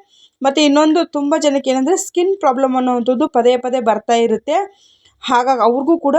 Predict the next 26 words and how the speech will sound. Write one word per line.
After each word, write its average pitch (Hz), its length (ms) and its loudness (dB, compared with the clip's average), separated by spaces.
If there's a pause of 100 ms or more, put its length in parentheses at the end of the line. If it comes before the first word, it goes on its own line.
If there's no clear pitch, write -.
(320)
ಈ 285 220 0
ಒಂದು 285 580 0 (840)
ನಾನು 233 220 0
ಹೇಳ್ತಾ 262 300 2
ಇರುವಂಥ 262 360 0
ಈ 240 220 -2
ಪೂಜೆಯನ್ನ 233 560 0
ನೀವು, 226 440 0 (440)
ಆ, 233 180 2
ಮಾಡ್ಕೊಳ್ಬಹುದು. 220 1000 0
ನಾನು 233 260 0
ಇಷ್ಟೆಲ್ಲ 277 480 -2
ಒಂದು 277 380 -2
ಏನೇನೆಲ್ಲ 254 520 -2
ಪ್ರಾಬ್ಲಮ್ 240 460 0
ಇದೆ 240 140 2
ಅನ್ನೋದನ್ನ 233 320 -2
ಕೂಡ 233 200 0
ತಿಳಿಸಿದ್ದೀನಿ. 226 640 -2 (420)
ಅದಕ್ಕೆ 339 300 -2
ಸರಳವಾಗಿ 285 800 2
ನಾವು 269 560 0 (220)
ನಮ್ಮ 233 280 0
ಮನೆಯಲ್ಲಿ 254 560 -2
ಶ್ರದ್ಧಾ 254 440 0
ಭಕ್ತಿಯಿಂದ 262 540 -2